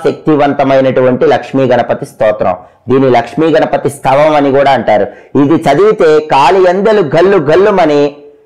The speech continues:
మహాలక్ష్మీదేవి ఇంట్లో ఆనంద తాండవం చేస్తుంది, డబ్బుకు లోటు ఉండదు. అంత శక్తి ఈ లక్ష్మీ గణపతి స్తోత్రంలో ఉంది. ఇది మీరు ఎప్పుడు చదవాలంటే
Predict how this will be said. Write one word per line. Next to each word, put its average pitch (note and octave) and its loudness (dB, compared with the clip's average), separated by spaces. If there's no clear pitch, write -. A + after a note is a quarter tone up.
మహాలక్ష్మీదేవి F3+ 0
ఇంట్లో D#3 0
ఆనంద D#3+ 0
తాండవం C3 -2
చేస్తుంది, A2 -2
డబ్బుకు C3+ -2
లోటు C#3 2
ఉండదు. F#2+ -2
అంత C#3 -2
శక్తి G3 -2
ఈ - 2
లక్ష్మీ C#3+ -2
గణపతి D#3 -2
స్తోత్రంలో C#3 -2
ఉంది. C#3+ 0
ఇది F#3 0
మీరు F#3 2
ఎప్పుడు A3 -2
చదవాలంటే G3 0